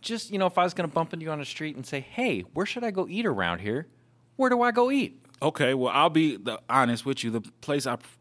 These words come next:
Speaker 2: frequent the most is probably Cajun Kitchen.
Speaker 1: Oh, okay.
Speaker 2: I don't know if you've heard of it.
Speaker 1: No, uh-uh.
Speaker 2: But, yeah, they've been there. I don't wanna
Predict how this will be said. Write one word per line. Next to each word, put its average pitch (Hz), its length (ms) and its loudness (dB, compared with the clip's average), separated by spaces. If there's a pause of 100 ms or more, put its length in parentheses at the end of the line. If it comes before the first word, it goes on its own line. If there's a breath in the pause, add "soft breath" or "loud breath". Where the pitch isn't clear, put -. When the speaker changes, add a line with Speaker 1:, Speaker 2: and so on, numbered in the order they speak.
Speaker 2:
frequent 127 420 -2
the 117 80 -2
most 110 360 0
is - 120 -8
probably 110 300 2
Cajun 101 340 -6
Kitchen. - 400 -12 (360 loud breath)
Speaker 1:
Oh, 151 180 0
okay. 175 280 -2 (140)
Speaker 2:
I 113 40 -2
don't 113 120 2
know 113 80 4
if 113 120 -4
you've 110 120 -6
heard 107 180 0
of 101 160 -4
it. 101 200 -6
Speaker 1:
No, 220 340 4
uh-uh. 147 160 -2
Speaker 2:
But, - 240 0 (260 loud breath)
yeah, 139 160 4
they've 151 180 6
been 139 220 4
there. 123 360 0 (220)
I 123 140 2
don't 117 180 4
wanna 104 260 -4